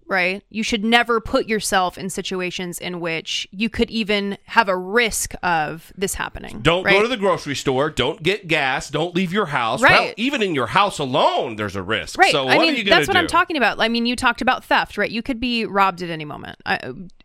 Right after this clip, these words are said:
Speaker 1: car accidents. You could get into a car crash. I mean, there's so many risks in life,
Speaker 2: Yeah.
Speaker 1: right? <laughs> If you live in such a way where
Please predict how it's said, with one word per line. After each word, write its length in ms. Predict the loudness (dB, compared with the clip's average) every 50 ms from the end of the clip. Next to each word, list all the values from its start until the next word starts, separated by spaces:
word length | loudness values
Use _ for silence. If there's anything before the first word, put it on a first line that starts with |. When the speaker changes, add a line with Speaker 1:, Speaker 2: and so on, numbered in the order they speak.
| _ -20 -10 -2
Speaker 1:
car 220 | 2 4 4 4
accidents. 500 | 4 0 -2 -6 -12 -12 -12 -10 -8 -8
You 80 | -6 -6
could 120 | -4 0
get 120 | 0 2 2
into 200 | 2 0 0 -2
a 60 | 0
car 220 | 0 0 0 0
crash. 280 | 0 -2 -4 -4 -4 -4 -4
I 60 | -4 -2
mean, 180 | 0 0 2
there's 180 | 0 0 0 0
so 200 | 0 0 2 2
many 180 | 2 2 2 0
risks 420 | 2 2 2 2 0 0 -2 -2
in 140 | -2 0 2
life, 400 | 2 2 0 0 -4 -16 -16 -6 0
Speaker 2:
Yeah. 220 | 2 2 2 2 2
Speaker 1:
right? 300 | 2 2 2 0 -2 -2 -2 -2 0
<laughs> 160 | 0 -2 -2 -4 -8 -14 -14 -14 -16 -14 -6 0
If 180 | 0 0 2
you 160 | 2 0 2 2
live 260 | 2 2 2 2 2
in 120 | 2 2
such 240 | 2 2 0 2 0
a 60 | 0
way 380 | 2 2 2 2 2 2 0 0
where 540 | 0 0 0 2 2 2 2 0 0 -2